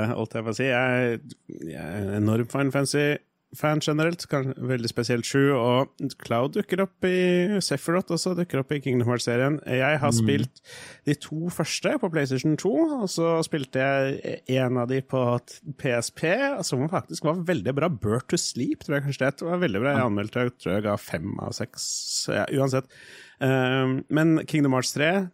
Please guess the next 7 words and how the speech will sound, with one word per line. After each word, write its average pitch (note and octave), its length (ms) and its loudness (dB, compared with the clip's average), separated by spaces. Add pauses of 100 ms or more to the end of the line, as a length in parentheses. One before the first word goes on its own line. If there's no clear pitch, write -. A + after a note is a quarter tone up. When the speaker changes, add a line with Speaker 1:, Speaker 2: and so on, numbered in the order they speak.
(200)
Speaker 1:
det B2 160 2
er A2 420 0
en G#2 220 2
litt G#2 180 -4
sånn, G2+ 320 2
eh, F#2 440 0
brå G2+ 440 -2